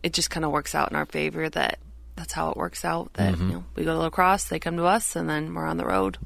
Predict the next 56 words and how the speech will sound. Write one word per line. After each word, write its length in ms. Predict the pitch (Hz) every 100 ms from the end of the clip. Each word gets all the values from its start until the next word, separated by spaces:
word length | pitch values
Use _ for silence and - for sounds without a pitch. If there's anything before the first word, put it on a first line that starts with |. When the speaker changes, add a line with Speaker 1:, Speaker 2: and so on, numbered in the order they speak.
| - -
Speaker 2:
Yeah. 180 | 90 95 - - -
So 440 | - 127 117 110 - - - - - -
Dale 280 | 101 131 139
getting 260 | 131 143 135
the 60 |
team 300 | - 143 147
together. 460 | - 147 151 160 160
I 100 | 127
know, 280 | 123 127 131
uh, 40 |
I 340 | 123 120 120
know 140 | 120 123
usually 340 | 117 123 120
in 60 | 120
the 80 | 113
first 260 | 127 117
part 160 | - 123
of 60 | 113
the 80 |
season, 500 | - 120 117 110 123
it's, 400 | 117 - - -
you 80 | 104
know, 60 | 104
guys 320 | 101 101 107
are 40 |
still 220 | 101 117 110
trickling 500 | 123 - 113 110 107
in 380 | 110 110 113
if 80 | 107
they're 120 | 104
finishing 360 | - 107 98 101
up 80 | 98
their 140 | 101
college 440 | - 107 113 113 -
season 480 | 117 110 104 110
and 140 | 107 107
such, 380 | - 110 113 107
and 180 | 98 - - - - - 120
I'm 60 |
sure 200 | 117 139
he's 180 | 113 131
probably 300 | - 127 131
under 180 | 127 127
a 60 | 123
little 220 | 127 123
bit 120 | 123
of 80 | 120
stress 280 | - 135 131
trying 180 | 127 117
to 60 |
figure 280 | - 127 117
out 200 | 123 131
if 100 | 120
he's 140 | 120
got 160 | 117 117
enough 360 | 113 113 -